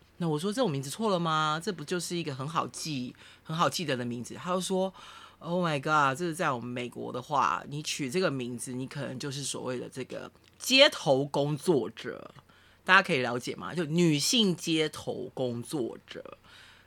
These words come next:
那做一些，比方说用身体上的劳力来工作的工作者这样子。我们很委婉的说，哦，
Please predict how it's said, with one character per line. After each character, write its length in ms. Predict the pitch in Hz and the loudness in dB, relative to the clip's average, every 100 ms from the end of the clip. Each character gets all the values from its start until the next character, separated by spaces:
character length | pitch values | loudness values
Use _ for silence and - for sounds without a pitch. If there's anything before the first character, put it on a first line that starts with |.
| - | -6
那 380 | 143 127 117 117 | 0 0 0 -6
做 340 | - 233 190 | 0 6 6
一 60 | 185 | 6
些， 520 | 190 185 170 160 160 - | 4 4 6 6 2 -2
比 140 | 120 | -8
方 220 | 143 143 151 | -4 -4 -2
说 240 | 151 147 | 0 0
用 180 | 156 135 | 0 0
身 420 | - 254 269 302 - | 4 6 6 4 -4
体 280 | - 117 - | -8 -8 -6
上 340 | - 170 123 | 0 2 2
的 80 | 113 | -2
劳 360 | 117 113 110 113 | -4 0 0 0
力 340 | 139 180 120 | -4 -4 -4
来 240 | 104 71 117 | -4 -4 -4
工 260 | - 117 110 | -4 -4 -6
作 280 | - 127 104 - | -8 -8 -8 -12
的 80 | 101 | -12
工 180 | - 101 - | -10 -12 -12
作 200 | - - - | -12 -12 -14
者 100 | - - - | -20 -18 -12
这 80 | - | -12
样 80 | - | -12
子。 60 | - _ - - - _ _ - _ _ _ _ _ - | -20 _ -20 -20 -20 _ _ -20 _ _ _ _ _ -8
我 100 | 131 | -4
们 120 | 123 | -2
很 220 | 117 131 117 | 0 -2 -2
委 160 | 123 | -2
婉 240 | 127 - 107 | 2 2 0
的 140 | 95 | -4
说， 420 | - 123 73 - - | -4 -4 -4 -8 -12
哦， 160 | - | -16